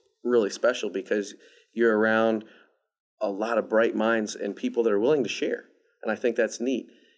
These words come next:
You, you have the opportunity to share ideas with someone and learn.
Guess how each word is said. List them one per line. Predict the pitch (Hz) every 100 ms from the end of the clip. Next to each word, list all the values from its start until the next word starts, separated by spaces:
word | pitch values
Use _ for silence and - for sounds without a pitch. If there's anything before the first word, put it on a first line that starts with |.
| _
You, | 110 107 104 101 101 _ _ _ _ _ _
you | 107 123
have | 131
the | 131
opportunity | 120 - 143 117
to | 104
share | - 123 120
ideas | 107 104 123 117
with | 104
someone | - 101 104 101
and | 101 104 101
learn. | 113 117 113